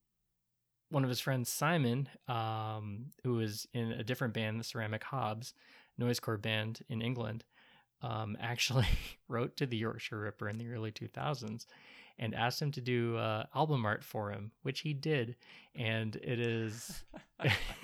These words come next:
he did it under a pseudonym to avoid being credited as the Yorkshire Ripper, it seems. Uh, <laughs> So I was, I was absolutely cracking up at that. So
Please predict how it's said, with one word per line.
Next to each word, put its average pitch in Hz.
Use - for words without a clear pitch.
he 196
did 160
it 165
under 156
a 143
pseudonym 139
to 127
avoid 127
being 113
credited 110
as 110
the 113
Yorkshire 123
Ripper, 117
it -
seems. 123
Uh, 117
<laughs> -
So -
I 165
was, 156
I 165
was 151
absolutely 131
cracking 113
up 98
at 107
that. 107
So 113